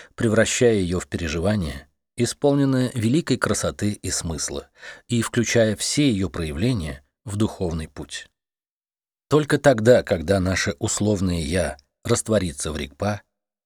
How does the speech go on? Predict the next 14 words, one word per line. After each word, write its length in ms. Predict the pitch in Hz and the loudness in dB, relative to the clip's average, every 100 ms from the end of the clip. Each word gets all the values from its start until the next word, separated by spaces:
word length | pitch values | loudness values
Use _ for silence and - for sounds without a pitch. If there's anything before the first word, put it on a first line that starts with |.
| - | -4
мы 240 | 107 131 | 2 2
по-настоящему 1000 | 123 131 131 - 104 107 117 - 113 120 | 2 0 0 2 2 2 0 0 0 0
уйдём 420 | 117 113 82 92 87 | 0 0 0 -2 -2
от 180 | - - | -4 0
потребности 640 | 87 - 120 117 - - - | 0 2 2 2 -4 -6 -2
в 80 | 110 | 0
надежде 460 | 98 76 69 - | 0 -2 -6 -8
и 40 | 65 | -8
смысле, 480 | - 117 - 117 - - - - - | -4 -2 -2 -4 -6 -16 -20 -8 0
отделения 800 | 139 123 127 127 135 139 135 - | 0 2 4 4 4 2 -2 -6
на 120 | 127 | -4
хорошее 540 | 123 98 73 76 85 80 | 0 0 0 -2 -4 -4
и 120 | 104 | -6
плохое. 440 | - 78 - - | -6 -6 -6 -14